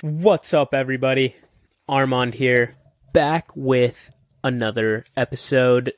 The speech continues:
Today's guest, we have Brandon Rogers. He's the founder of Level Sportswear, and formerly he was a D three basketball player back in college.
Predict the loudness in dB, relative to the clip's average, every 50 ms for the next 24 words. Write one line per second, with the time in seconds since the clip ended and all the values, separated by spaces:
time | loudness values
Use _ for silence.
0 | _ -12 -2 2 4 4 4 4 0 0 2 2 2 0 -2 -8 -8 -2 0 0
1 | 0 2 0 0 -2 -2 -2 _ -2 -2 0 0 0 0 0 0 0 0 2 2
2 | 2 0 0 -4 -8 -10 -12 -18 -20 -18 _ -6 -4 -4 -4 -6 -4 0 2 2
3 | 2 2 0 0 0 2 4 2 4 2 0 -6 -4 0 0 0 0 0 -2 -2
4 | 0 0 0 -2 -6 -12 -20 -20 -20 -20 -20 -20 -20 -12 -2 -2 0 0 4 4
5 | 4 6 6 4 4 4 4 2 0 2 0 -2 -4 -4 -4 -2 -2 -2 -2 0
6 | 0 0 0 0 2 2 2 2 2 0 0 -4 0 2 2 2 0 0 0 2
7 | 2 2 2 0 0 0 0 -2 -6 -14 -8 -2 0 2 2 0 0 -4 -12 -18
8 | -18